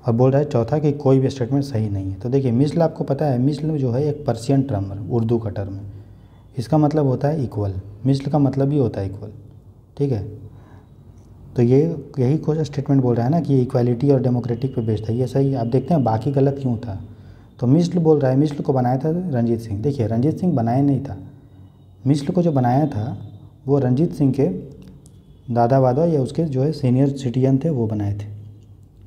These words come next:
ठीक है। कौन बनाया था, senior citizen। म-, शुकर चकिया एक मिस्ल था, Total बारह, दस बारह मिस-, मिस्ल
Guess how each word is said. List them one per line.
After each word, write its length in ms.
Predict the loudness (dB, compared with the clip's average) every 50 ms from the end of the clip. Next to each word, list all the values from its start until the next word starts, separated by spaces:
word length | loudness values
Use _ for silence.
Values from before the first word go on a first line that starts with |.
| -10
ठीक 160 | -8 -6 -4
है। 300 | -4 -4 -6 -8 -12 -16 -18 -18 -18 -18 -20 -20 -20 -20 -20 -20 -20 -20 -20 -20 -20 -20 -20 -20 -20 -20 -20 -20 -14 -4 0
कौन 140 | 2 4 4
बनाया 160 | 4 2 0 -2
था, 40 |
senior 300 | -6 -4 -2 0 0 0
citizen। 380 | 0 -2 -4 -6 -6 -8 -10 -14 -16 -16 -20 -20 -20 -20 -20 -20 -20 -20 -20 -20 -20 -20 -20 -20 -20 -20 -20 -20 -20 -20 -4 0 4
म-, 260 | 4 4 4 2 -2
शुकर 420 | -8 -6 -4 -2 2 4 6 6 4
चकिया 380 | 4 -2 -4 0 2 2 2
एक 100 | 2 4
मिस्ल 340 | 4 4 2 2 0 -2 -6
था, 160 | -6 -6 -8
Total 380 | -4 -2 -2 0 0 0 -2 -2 -2
बारह, 300 | -2 -2 0 0 0 0
दस 200 | 0 0 0 2
बारह 260 | 4 4 4 4 4
मिस-, 400 | 4 2 2 2 0 -2 -2 -2
मिस्ल 260 | -2 -2 -2 -2 -6